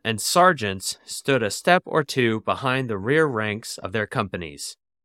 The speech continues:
in their places as file closers.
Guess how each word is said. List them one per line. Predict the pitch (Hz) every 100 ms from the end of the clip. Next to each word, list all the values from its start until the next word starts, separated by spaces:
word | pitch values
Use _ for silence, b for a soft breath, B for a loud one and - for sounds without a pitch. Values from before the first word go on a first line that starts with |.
| _
in | - 101
their | 104 127
places | - 101 92 - 90 90 -
as | 95 92 -
file | - 104 101 95
closers. | - - 98 95 78 71 - -